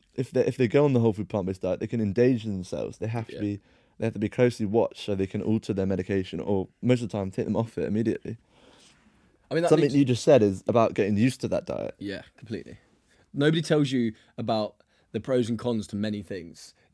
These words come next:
Speaker 2: People tell you what they wanna tell you. And, like, uh, during treatment, I decided to go vegan, like, because,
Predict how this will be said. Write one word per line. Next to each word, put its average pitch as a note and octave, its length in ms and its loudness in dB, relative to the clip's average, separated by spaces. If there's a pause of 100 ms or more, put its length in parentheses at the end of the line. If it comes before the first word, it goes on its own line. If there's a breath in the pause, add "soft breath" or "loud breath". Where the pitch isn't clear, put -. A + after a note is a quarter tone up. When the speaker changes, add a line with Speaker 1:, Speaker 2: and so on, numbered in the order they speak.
Speaker 2:
People D3+ 260 -2
tell C#3+ 200 -2
you B2 120 0
what A2+ 140 -6
they G#2+ 80 -2
wanna G#2 220 -4
tell F#2 280 -10
you. F2 140 -16 (420 soft breath)
And, A#2 80 -6
like, A#2 200 -6 (300)
uh, - 60 -8 (200)
during D3+ 280 2
treatment, A2 360 -6
I G#2 120 -8
decided G#2+ 340 -6
to - 80 -18
go G#2 80 -8
vegan, G#2+ 400 -8 (480 soft breath)
like, F#2 460 -10
because, G#2+ 500 -6